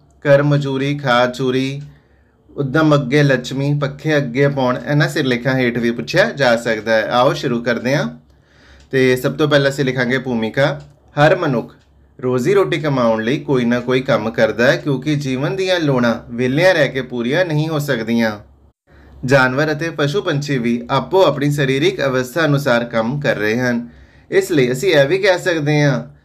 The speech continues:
ਕਿ ਕੰਮ ਹੀ ਜ਼ਿੰਦਗੀ ਹੈ। ਅਰਥ, ਕਿਰਤ ਦਾ ਅਰਥ ਹੈ ਇਮਾਨਦਾਰੀ ਨਾਲ ਕੀਤੀ ਗਈ ਕਮਾਈ। ਕਿਰਤ ਕਰਨਾ ਮਨੁੱਖੀ ਜੀਵਨ ਦਾ ਪ੍ਰਮੁੱਖ ਅੰਗ ਹੈ।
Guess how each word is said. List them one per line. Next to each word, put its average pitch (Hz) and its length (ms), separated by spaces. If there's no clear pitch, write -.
ਕਿ 147 140
ਕੰਮ 120 280
ਹੀ 151 340
ਜ਼ਿੰਦਗੀ 135 640
ਹੈ। 113 440
ਅਰਥ, - 200
ਕਿਰਤ 165 260
ਦਾ 170 260
ਅਰਥ - 180
ਹੈ 175 160
ਇਮਾਨਦਾਰੀ 127 600
ਨਾਲ 170 160
ਕੀਤੀ 170 360
ਗਈ 175 100
ਕਮਾਈ। 147 520
ਕਿਰਤ 190 260
ਕਰਨਾ 127 340
ਮਨੁੱਖੀ 147 420
ਜੀਵਨ 147 320
ਦਾ 165 80
ਪ੍ਰਮੁੱਖ 156 500
ਅੰਗ 135 260
ਹੈ। 117 340